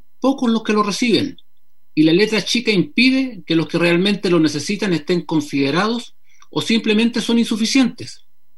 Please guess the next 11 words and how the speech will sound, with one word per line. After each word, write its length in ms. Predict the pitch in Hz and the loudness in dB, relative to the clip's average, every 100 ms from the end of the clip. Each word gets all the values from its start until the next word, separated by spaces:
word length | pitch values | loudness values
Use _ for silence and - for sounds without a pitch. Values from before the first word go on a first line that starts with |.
| - - - - - - | -20 -20 -18 -20 -18 -4
En 140 | 131 | 2
medio 180 | 160 196 | 4 4
de 80 | 196 | 2
esta 160 | 185 | 2
grave 240 | 175 190 180 | 2 2 0
situación, 580 | 175 170 202 220 226 - - - - - - | 0 -2 2 0 0 -6 -18 -20 -20 -16 -8
para 160 | 120 | -6
hacer 240 | 104 143 - | -4 -4 0
todo 180 | 139 | 2
más 160 | 143 147 | 4 2
difícil, 500 | 151 196 180 214 | 0 -2 -4 -6